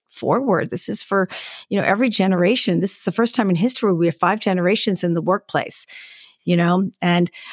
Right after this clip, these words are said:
flexibility is our best friend. We have this moment to rewrite the rules of the workplace. Let's go, you know, and make it better for everybody. This is, you have one life to live. Like, let's, let's enjoy it.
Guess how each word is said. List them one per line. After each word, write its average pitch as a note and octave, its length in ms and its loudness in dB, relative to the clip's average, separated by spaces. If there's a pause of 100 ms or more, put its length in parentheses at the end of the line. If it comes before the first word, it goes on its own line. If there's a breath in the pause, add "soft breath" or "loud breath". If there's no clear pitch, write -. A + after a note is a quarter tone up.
(420 loud breath)
flexibility G3+ 960 2
is F3 140 0
our E3 80 4
best F3+ 320 -2
friend. F3+ 520 -2 (120)
We F#3+ 180 0
have F#3 480 0 (460 soft breath)
this F#3+ 280 -2
moment F#3+ 600 2
to F3 240 2 (280 loud breath)
rewrite G3 640 0
the F#3+ 100 0
rules F#3 440 2
of E3 160 -4
the E3+ 80 0
workplace. - 800 -4 (140)
Let's F#3 220 -2
go, F3 520 0 (300)
you E3 120 2
know, E3+ 200 4
and E3 100 4
make F#3 180 2
it - 140 -4
better F#3 220 2
for - 200 -4
everybody. D#3+ 800 -2 (220)
This F#3+ 300 0
is, G#3 200 0 (300 loud breath)
you G#3+ 200 4
have E3+ 120 2
one A3+ 220 4
life G#3 300 2
to - 120 -2
live. F3+ 560 2 (100)
Like, E3 240 -6
let's, - 440 -4
let's G3 240 -6
enjoy F3+ 340 2
it. G3+ 240 -2